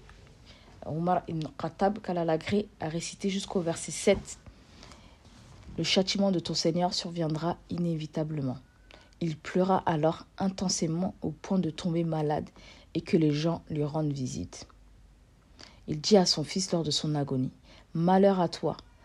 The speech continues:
mets ma joue au sol afin qu'il me fasse peut-être miséricorde. » Par trois fois,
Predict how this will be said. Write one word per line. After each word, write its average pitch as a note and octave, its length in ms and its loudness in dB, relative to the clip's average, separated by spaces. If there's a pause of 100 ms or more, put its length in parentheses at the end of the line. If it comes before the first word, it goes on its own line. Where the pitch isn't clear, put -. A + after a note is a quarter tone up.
(220)
mets F#3+ 280 8
ma G3 180 10
joue F3 200 4
au E3+ 60 6
sol F3+ 380 4 (180)
afin E3+ 400 -2 (100)
qu'il F3 160 0
me D#3+ 120 2
fasse F#3 280 0
peut-être - 420 -4
miséricorde. » D3+ 640 -4 (2250)
Par - 200 -6
trois - 280 0
fois, F#3+ 360 -4